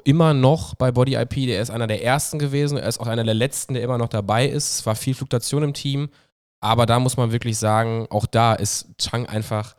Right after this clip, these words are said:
super, äh, loyal, ne? Das ist einfach, finde ich, auch total geil. Das gibt's so selten und in diesem Business ist es so verkopft, das kann ich ja selber noch aus meiner Zeit beurteilen,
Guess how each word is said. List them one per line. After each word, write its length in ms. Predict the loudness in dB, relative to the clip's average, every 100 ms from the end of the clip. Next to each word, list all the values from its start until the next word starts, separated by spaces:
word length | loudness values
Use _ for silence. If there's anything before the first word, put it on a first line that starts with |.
| _ _ _ -6
super, 600 | -4 -2 2 2 0 -4 -2
äh, 440 | 0 0 -2 -4 -10 -2
loyal, 380 | 4 4 4 0
ne? 160 | -6 -6
Das 220 | -6 -6
ist 120 | -6
einfach, 280 | -6 -4 -4
finde 200 | -4 -4
ich, 60 | -2
auch 80 | -2
total 340 | 0 2 2
geil. 280 | 4 2 -2 -10 -20 -6
Das 140 | -4
gibt's 200 | -4 0
so 120 | 2
selten 420 | 4 4 2 2 0
und 60 |
in 60 | 0
diesem 260 | 0 2
Business 320 | 2 0 -2 -4
ist 120 | -4
es 160 | -2
so 280 | 2 2 2 -2 -20 _
verkopft, 720 | 0 0 2 2 2 2 -4 -2
das 140 | 0
kann 140 | 2 2
ich 100 | 2
ja 80 |
selber 380 | 2 4 4 4
noch 140 | 4 2
aus 140 | 0
meiner 240 | 0 0 0
Zeit 240 | -4 -4
beurteilen, 680 | -6 -6 -6 -6 -4 -6